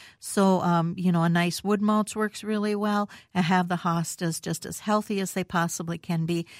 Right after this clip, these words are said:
And understand that some damage, insect damage to your plants is showing you that there's stuff out there. There's insects out there. It's becoming a more interesting environment.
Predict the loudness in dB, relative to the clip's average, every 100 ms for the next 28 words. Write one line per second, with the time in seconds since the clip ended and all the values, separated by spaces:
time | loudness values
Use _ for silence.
0 | -14 -4 2 4 4 4 0 2 4 4
1 | 2 0 -4 -2 -2 0 2 4 4 2
2 | 0 -2 0 -2 -4 -2 -2 -2 -4 -4
3 | -4 -2 0 0 -2 -10 -20 _ 0 0
4 | 2 4 4 4 2 0 -4 -4 -4 -4
5 | 2 2 4 2 2 0 0 -2 -10 -14
6 | -4 -2 -2 -2 -2 0 -4 -2 -2 0
7 | 0 0 0 -2 -2 -6 -2 2 2 0
8 | 0 2 4 4 4 4 2 2 2 2
9 | 0 -2 -2 -4 -6 -6 -4 -2 -2 -2
10 | -2 -2